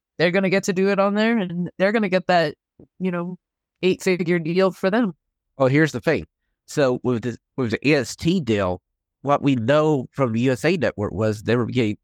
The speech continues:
Speaker 2: fifteen million dollars a year for N X T by itself. The C W basically paid that plus an additional seventy percent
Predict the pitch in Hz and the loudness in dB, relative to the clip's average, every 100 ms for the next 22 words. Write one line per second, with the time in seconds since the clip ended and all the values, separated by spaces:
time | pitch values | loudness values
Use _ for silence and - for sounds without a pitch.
0 | _ 139 - 170 151 123 123 113 107 113 | _ -4 0 0 2 2 2 2 2 0
1 | 117 92 101 123 123 117 107 98 - 117 | 0 -4 0 2 2 0 0 0 0 -2
2 | 95 - 110 113 104 123 - 101 104 - | -2 -2 0 2 2 0 0 2 0 -2
3 | _ _ _ - 135 - 151 156 135 135 | _ _ _ -6 -6 -2 0 2 2 2
4 | 127 120 117 - - 120 - 135 117 - | 2 0 -2 -4 -2 -2 0 -2 -2 -2
5 | 120 107 101 - _ _ _ - 120 120 | 0 2 -2 -6 _ _ _ -6 -2 2
6 | 117 113 _ _ _ - 127 127 113 101 | 2 0 _ _ _ -4 -2 0 0 0
7 | 117 - 120 110 - _ _ _ - - | -2 0 0 -2 -6 _ _ _ -8 -2
8 | 120 120 131 120 - 110 - 82 73 - | 0 2 2 2 -2 -2 0 0 0 -6